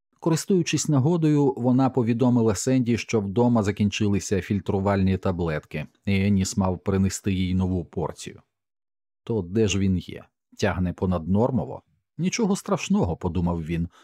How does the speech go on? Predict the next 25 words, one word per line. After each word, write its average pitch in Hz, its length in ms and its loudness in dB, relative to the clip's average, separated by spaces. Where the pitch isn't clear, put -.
«Бог 165 360 0
свідок, 95 520 -2
гроші 101 480 0
їм 87 220 0
не 90 80 -2
завадять. 80 600 -6
Тільки 92 300 -4
от 92 300 -4
треба 95 340 0
було 95 300 0
б 87 80 -4
зателефонувати. 95 1080 -2
Може, 92 320 0
п'яний?» 92 600 -4
Теж 196 260 0
не 135 120 2
проблема. 78 680 -6
Хоча 139 360 0
драконша 113 560 2
ніколи 101 440 2
не 92 120 0
казала 139 420 0
про 139 160 -2
це 135 200 -2
прямо, 127 540 0